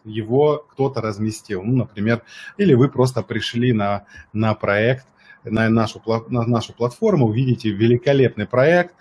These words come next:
и человеку нужно, э, собрать какую-то сумму. Теперь мы хоть и говорим, что это краудфандинг, но это просто сейчас для отвода глаз, чтобы не, не фокусировать вас на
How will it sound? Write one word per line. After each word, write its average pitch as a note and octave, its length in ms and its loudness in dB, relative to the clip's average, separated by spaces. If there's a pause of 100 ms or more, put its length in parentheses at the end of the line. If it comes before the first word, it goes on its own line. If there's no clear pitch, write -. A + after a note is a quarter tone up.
(280)
и G3+ 100 0
человеку A#2 680 0
нужно, G#2 600 -4 (400)
э, G2 320 -6 (160)
собрать B2 680 0
какую-то A2+ 440 -4
сумму. F#2+ 400 -6 (300)
Теперь A2+ 420 -4 (120)
мы A#2+ 380 -4
хоть C3 180 -4
и - 20 -2
говорим, D3 340 6
что - 140 -2
это A#2+ 120 -2
краудфандинг, A#2+ 760 0
но C3 180 0
это A2+ 320 -4 (340)
просто C#3+ 320 0
сейчас C3 480 0 (260)
для B2 200 4
отвода B2+ 420 2
глаз, C3+ 320 2
чтобы G#2+ 300 -4
не, A#2 300 0 (340)
не A#2 260 0
фокусировать A2+ 760 -6
вас G#2+ 300 -4
на A2 320 -6